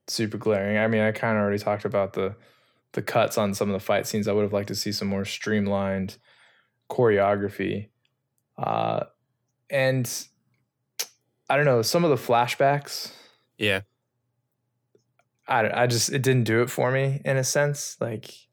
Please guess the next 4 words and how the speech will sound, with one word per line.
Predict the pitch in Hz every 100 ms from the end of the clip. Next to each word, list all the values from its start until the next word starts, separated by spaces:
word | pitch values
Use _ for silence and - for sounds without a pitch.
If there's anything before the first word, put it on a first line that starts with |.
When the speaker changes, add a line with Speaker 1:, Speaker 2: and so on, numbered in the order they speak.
| _ -
Speaker 1:
it | 117
felt | - 120 110 - _ _ _ _ _ - -
a |
little | 110 104 107 110 117 113 110 110 113